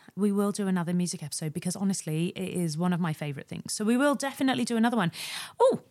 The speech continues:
call out. If anybody wants to come and do a music episode with us, please feel free. Just come and talk about things about music that you find fascinating as a neurodivergent person or as a musician.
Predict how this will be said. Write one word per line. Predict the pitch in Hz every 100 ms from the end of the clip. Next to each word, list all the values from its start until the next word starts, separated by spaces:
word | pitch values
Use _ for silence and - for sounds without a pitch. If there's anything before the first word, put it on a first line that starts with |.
| _ _ _ -
call | 240 311
out. | 480 - -
If | -
anybody | 233 233 240
wants | 226 -
to | -
come | 233
and | 220
do | 233
a |
music | 233 269 311
episode | 247 - 175
with | 165
us, | 185 285 - -
please | 262 269 -
feel | 277
free. | 269 294 349
Just | 240 202 -
come | 233
and | 233
talk | 247 240
about | 214 233 - _ -
things | 262 247
about | 240 247
music | 233 226 240 -
that | 180
you | 190
find | 165 190 180
fascinating | 165 - 175 175 185
as | 170
a |
neurodivergent | 185 180 170 175 180
person | 185 175 202 202
or | 240
as | 240
a |
musician. | 240 240 294 294